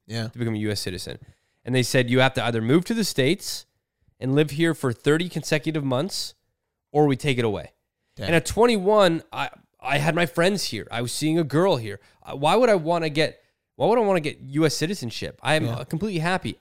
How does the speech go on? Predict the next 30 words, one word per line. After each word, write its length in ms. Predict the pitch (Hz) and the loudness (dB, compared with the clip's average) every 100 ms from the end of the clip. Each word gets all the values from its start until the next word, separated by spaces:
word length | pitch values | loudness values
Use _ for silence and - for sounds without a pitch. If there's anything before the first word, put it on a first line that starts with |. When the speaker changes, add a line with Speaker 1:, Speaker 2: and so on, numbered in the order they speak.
| - | -6
Speaker 2:
at 220 | 139 117 | -4 -4
twenty-one. 720 | - 147 127 110 151 127 92 - _ _ _ _ _ _ _ _ - | -4 0 0 2 2 2 -2 -16 _ _ _ _ _ _ _ _ -6
But 140 | 160 | -2
I 80 | 160 | -2
started 280 | 170 262 302 | 0 0 -2
talking 340 | - 190 202 | -2 -2 0
to 40 | 165 | 2
people 160 | 170 | 2
that 80 | 151 | 2
are 140 | 131 120 | 2 0
older 260 | 156 180 | 2 2
than 140 | 165 156 | 2 2
me 120 | 160 | 2
that 80 | 143 | 2
were 120 | 127 | 2
in 80 | 160 | 2
the 100 | 175 | 0
industry, 300 | 151 135 147 | 0 -2 -2
and 60 | 135 | 0
they're 60 | |
like, 180 | 123 113 | 0 -2
"Dan, 260 | 127 123 110 | 0 -2 -2
trust 420 | - - 127 - | -4 -2 -2 -2
me, 80 | 147 | -4
you 160 | 120 | -2
wanna 380 | 113 107 127 143 | -4 0 2 2
get 240 | 135 123 113 | 0 -2 -4
your 120 | 120 | -4
dual 260 | 107 117 110 | -6 -4 -4
citizenship 760 | - 120 117 117 - 117 107 | -4 -6 -4 -6 -2 -2 -4